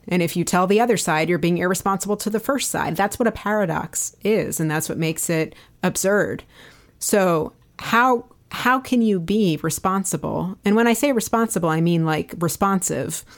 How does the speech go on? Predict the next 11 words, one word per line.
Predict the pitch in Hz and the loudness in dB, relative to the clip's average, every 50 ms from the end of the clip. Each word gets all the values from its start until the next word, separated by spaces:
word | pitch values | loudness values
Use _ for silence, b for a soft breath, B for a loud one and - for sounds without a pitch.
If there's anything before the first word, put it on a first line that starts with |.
| b b b b b b _ - | b b b b b b _ -2
like, | 175 170 165 160 - _ - | 0 0 0 0 -2 _ 0
give | 208 190 185 | 0 2 2
attention | 170 - 190 208 214 - - 175 160 147 | 0 0 2 2 2 2 2 0 0 0
to | - - 202 208 190 160 151 143 160 - B B B B B B B B B _ - | 0 0 2 4 4 4 2 0 -2 -4 B B B B B B B B B _ -4
the | 202 185 | -2 0
particular | - 190 185 - 226 226 - 190 180 175 170 160 160 160 160 160 165 - _ - | 0 0 0 0 -2 0 0 0 2 2 2 2 2 2 0 -2 -4 -6 _ -6
circumstances | - - 269 277 - 220 - - 185 175 160 175 165 - - | -2 0 0 2 2 0 2 2 0 0 0 -2 -2 -2 0
you're | 165 160 160 | 0 0 2
in | 165 165 - - | 0 0 0 2
if | - 226 226 - - - | 0 0 0 -2 -6 -2
they | - 262 277 269 247 | -2 0 0 0 -4